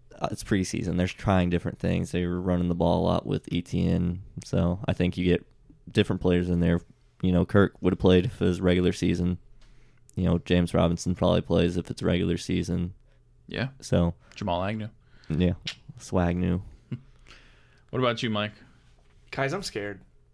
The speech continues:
Speaker 1: <laughs> Scared of what?
Speaker 3: Scared of how hopeful I am.
Speaker 1: Yeah, I was saying the same thing too, like, to Keith, not, like, during the game, but you go on with your thoughts.
Speaker 3: Like,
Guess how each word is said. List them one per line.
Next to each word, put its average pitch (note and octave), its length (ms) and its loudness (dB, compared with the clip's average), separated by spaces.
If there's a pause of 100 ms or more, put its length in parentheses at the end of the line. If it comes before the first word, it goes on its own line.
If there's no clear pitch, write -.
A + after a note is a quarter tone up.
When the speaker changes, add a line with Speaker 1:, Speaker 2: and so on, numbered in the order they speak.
(120)
Speaker 1:
<laughs> - 400 -2
Scared G#2+ 280 6
of F#2 60 6
what? F2+ 200 2 (680)
Speaker 3:
Scared A#3+ 360 0
of E3+ 100 0
how E3 140 0
hopeful D#3 800 -4
I G2+ 100 -8
am. G2 240 -12
Speaker 1:
Yeah, C3+ 160 8 (140)
I C3+ 80 8
was C#3+ 140 10
saying B2+ 280 8
the A#2 60 4
same A2+ 280 0
thing G#2+ 300 -2
too, G2 320 2
like, F#2 360 -4 (120)
to G2 120 -6
Keith, F#2 380 -4
not, F#2+ 240 -6
like, F#2 200 -6 (840)
during F#2 200 0
the F#2 60 0
game, F2+ 320 0
but F2 180 -2 (680)
you C3 140 4
go B2 200 8
on G#2 160 6
with F#2+ 160 0
your F#2 100 2
thoughts. - 480 -4
Speaker 3:
Like, F3+ 240 0